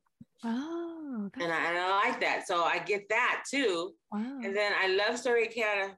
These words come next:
Speaker 2: Storybook Academy because they also have all these other little things that go on, meet the authors or, you know, um, looking for an agent, and you can kinda submit your story to them and how to write things. So there's different opportunities to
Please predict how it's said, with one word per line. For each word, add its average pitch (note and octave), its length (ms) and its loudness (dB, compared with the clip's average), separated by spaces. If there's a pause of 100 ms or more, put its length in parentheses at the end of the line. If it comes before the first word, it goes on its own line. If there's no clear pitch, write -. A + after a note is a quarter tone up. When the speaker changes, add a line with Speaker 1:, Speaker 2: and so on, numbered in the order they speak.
Speaker 2:
Storybook G3+ 360 0
Academy A#3+ 520 2
because F#3 440 0 (460)
they G3+ 80 2
also A3 240 2
have G3+ 100 0
all G3 140 4
these F#3+ 160 2
other G#3 260 0
little G3 300 2
things G3 320 -2
that F3 180 0
go F3 180 2
on, F#3 460 4 (380)
meet F#3+ 260 0
the F3 160 2
authors F3 1120 2
or, D3 520 0 (240)
you F3 140 -2
know, D#3+ 460 2
um, D#3+ 400 0
looking F3 260 -2
for E3+ 180 0
an E3+ 120 -2
agent, F3 540 2
and E3+ 80 0
you D#3+ 80 -4
can E3 140 -4
kinda E3+ 260 0
submit F3 420 -2
your F3+ 80 2
story E3+ 380 2
to F#3 120 -2
them E3+ 380 0
and D#3+ 180 0
how D#3+ 160 2
to E3 160 0
write E3 260 0 (240)
things. F3 220 -4
So G3 280 0 (220)
there's F#3+ 140 0
different A3+ 260 2
opportunities G#3 760 0
to D#3+ 60 -14